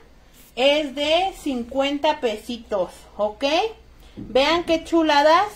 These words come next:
Hay que poner, por favor, "yo transfer Día de las Madres". Compra mínima de diez hojas. Pueden hacer depósito en Oxxo o transferencia bancaria, chicos.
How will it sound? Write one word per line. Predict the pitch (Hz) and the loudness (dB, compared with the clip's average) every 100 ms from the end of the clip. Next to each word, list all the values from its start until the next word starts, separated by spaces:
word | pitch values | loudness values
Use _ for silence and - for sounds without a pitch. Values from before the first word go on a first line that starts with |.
| - - - - - | -14 -20 -20 -20 -10
Hay | - 247 285 | 0 0 2
que | 359 | 0
poner, | 359 349 330 330 330 | 2 4 6 6 6
por | 359 359 | 2 4
favor, | 330 233 262 302 339 285 | 4 6 6 8 6 4
"yo | 226 285 294 | 0 0 2
transfer | 311 294 302 302 330 311 294 | 0 2 0 2 6 6 4
Día | 226 277 285 | -2 -2 0
de | 285 254 | 0 0
las | 208 214 | -2 -2
Madres". | 214 233 262 294 339 453 - - - - - - - - - - - - - - - - - - - | -6 -4 -4 -2 -4 -6 -10 -20 -20 -20 -20 -20 -20 -20 -20 -20 -20 -20 -20 -20 -20 -20 -20 -20 0
Compra | 269 269 277 311 | 2 4 4 4
mínima | 311 294 311 302 254 | 2 -2 -2 0 0
de | 214 | 0
diez | 208 247 269 269 | 0 0 0 0
hojas. | 277 302 302 349 392 466 - - - - - - _ | 2 2 2 0 0 -2 -10 -20 -20 -20 -20 -20 _
Pueden | 269 302 330 339 | 4 8 8 6
hacer | 285 277 269 285 | 0 2 0 2
depósito | 294 302 285 302 311 262 | 0 0 0 0 -2 -2
en | 233 | 0
Oxxo | 254 294 - 349 339 - | 0 -2 -2 2 2 6
o | 262 285 | 4 4
transferencia | 311 302 294 262 247 262 302 294 | 0 -2 0 -2 -2 -4 -2 -2
bancaria, | 240 226 254 262 277 311 311 | -2 -4 -2 -2 -2 -4 -6
chicos. | 311 311 320 349 | -8 -8 -6 -4